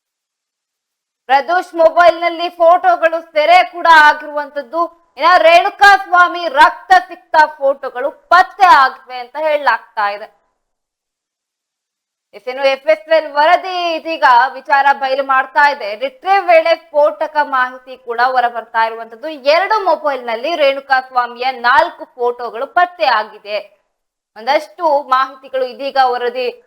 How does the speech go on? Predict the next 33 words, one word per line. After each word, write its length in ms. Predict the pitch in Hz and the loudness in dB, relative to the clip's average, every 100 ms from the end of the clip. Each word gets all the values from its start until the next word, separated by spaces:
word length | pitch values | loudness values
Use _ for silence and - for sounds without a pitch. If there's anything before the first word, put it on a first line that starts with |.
| - | 2
ಆ, 180 | 233 247 | 2 2
ಏನು 160 | 262 | -2
ಈಚೆ 280 | 254 262 269 | -12 -8 -6
ಬರ್ತಾ 400 | 233 247 277 269 | -4 -2 0 -2
ಇದೆ. 220 | 262 254 | -2 -8
ನಟ 280 | 262 285 277 359 349 | -2 -2 2 2 4
ದರ್ಶನ್ನನ್ನೇ 960 | 330 - 349 320 330 277 240 247 _ _ 220 | 0 -2 -4 -4 -6 -6 -8 -10 _ _ 4
ಎ 220 | 277 359 | 6 6
ಒನ್ 280 | 381 392 381 | 6 2 4
ಆರೋಪಿ 460 | 302 311 311 302 320 | 4 6 4 0 -6
ಮಾಡುವ 360 | 285 269 262 320 349 - | -4 -4 0 -2 -2 2
ಸಾಧ್ಯತೆ 600 | 294 330 - 381 381 370 | 4 4 2 -10 0 0
ಕೂಡ 240 | 370 320 | 0 0
ಇದೆ 360 | 311 277 277 370 | 2 2 2 4
ಅಂತ 220 | 370 359 339 | 4 2 -4
ಹೇಳಲಾಗ್ತಾ 840 | 320 294 294 277 277 - 262 254 | -2 -2 2 2 0 2 4 4
ಇದೆ. 320 | 254 277 _ _ _ - | 0 -6 _ _ _ -8
ಏನು 220 | 247 294 | 0 0
ಇದೀಗ 300 | 320 311 320 320 240 | 0 -2 2 2 2
ಡಿ 180 | 277 320 | -4 -2
ಗ್ಯಾಂಗ್ 300 | 349 359 349 | 0 0 -2
ನಿಂದ 200 | 339 339 349 | -4 0 2
ರೇಣುಕಾ 440 | 302 311 320 330 | 2 -2 0 0
ಸ್ವಾಮಿ 340 | 339 320 320 311 | 0 -2 -2 -6
ಕೆ-, 580 | _ 302 285 269 254 | _ -4 2 2 2
ಕೊಲೆ 340 | 254 285 339 370 | 0 0 2 0
ಕೇಸ್ 280 | 339 339 302 | -2 -12 -12
ವಿಚಾರವಾಗಿ 680 | - 302 294 277 262 269 | -2 0 2 0 -2 -2
ಎ 340 | 320 269 269 339 | -6 -2 0 -2
ಟು 220 | 392 381 | -2 2
ಆ-, 340 | 311 311 302 302 - _ | 4 4 2 -6 -14 _
ಆರೋಪಿ 440 | 269 311 320 330 | 4 6 4 2
ಆಗಿರುವಂತ 560 | 302 277 269 277 277 277 | 2 2 2 -6 -8 -2